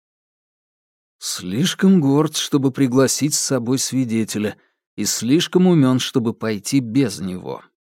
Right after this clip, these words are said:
К тому же мог решить, что важнее остаться, присмотреть за всем в вестибюле. Во всяком случае, он позаботился о том, чтобы Анджелу Фоули сопровождали.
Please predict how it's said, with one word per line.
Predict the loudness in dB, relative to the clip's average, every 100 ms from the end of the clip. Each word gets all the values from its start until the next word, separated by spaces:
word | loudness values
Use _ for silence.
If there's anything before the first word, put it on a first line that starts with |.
| _ _ _ _ _
К |
тому | 0 4 4
же | 6
мог | 4 2
решить, | 2 0 2 0
что | 0 0
важнее | 2 2 4 4 4
остаться, | 2 -2 -4 -4 -4 -6 -8 -16 _
присмотреть | -6 -4 -4 -4 -2 -2 0
за | -4
всем | -4 -4 -4 -4
в |
вестибюле. | -4 -6 -4 -4 0 0 0 -10 _ _ _ _ _ _ _
Во | -10
всяком | -6 -6 -2 -2 0
случае, | 2 0 2 2
он | 2 2
позаботился | -2 -2 0 0 0 0 0 -2 -2 -4
о |
том, | -2 0
чтобы | 0 -2 0 0
Анджелу | 0 0 -2
Фоули | -4 -2 0 0 0
сопровождали. | -2 -4 -2 -2 -2 -6 -8 -10 -14